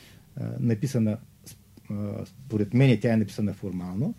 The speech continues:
то ще видим вече годишния план. Може би там ще има вече интересни дейности и аз няма да се окажа прав. Нали? Така че можем да говорим след няколко месеца, когато чуете, че ще се приеме годишния план пак на сесия на Общинския съвет. Действително обаче, по-важният документ,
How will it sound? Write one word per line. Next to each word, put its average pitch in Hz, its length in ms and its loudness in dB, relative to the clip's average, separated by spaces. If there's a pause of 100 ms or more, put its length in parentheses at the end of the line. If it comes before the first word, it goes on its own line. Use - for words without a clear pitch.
(320)
то 226 120 6
ще 190 200 2
видим 165 280 4
вече 156 240 2
годишния 120 540 2
план. 143 180 4
Може 147 260 6
би 127 80 -2
там 139 180 2
ще - 180 -4
има 127 140 4
вече 117 240 2
интересни 117 460 2
дейности 104 580 2 (400)
и 202 120 4
аз 190 180 0
няма 180 220 2
да 131 80 0
се 135 120 0
окажа 156 340 2
прав. - 360 0 (120)
Нали? - 140 -18 (880)
Така 120 220 -2
че 117 100 -6
можем 117 260 2
да 107 60 4
говорим 135 280 0
след - 280 -6
няколко 117 360 -4
месеца, 135 380 -2
когато 123 420 -2 (280)
чуете, 127 280 2
че - 100 -10
ще - 160 -12
се 107 140 -4
приеме 127 260 2
годишния 113 500 0
план 117 200 -2
пак 117 220 -4
на 110 80 0
сесия 107 280 -4
на 104 60 0
Общинския - 480 -10
съвет. 92 220 -12
Действително 190 540 4
обаче, 151 400 -2 (580)
по-важният 127 540 6
документ, 107 540 0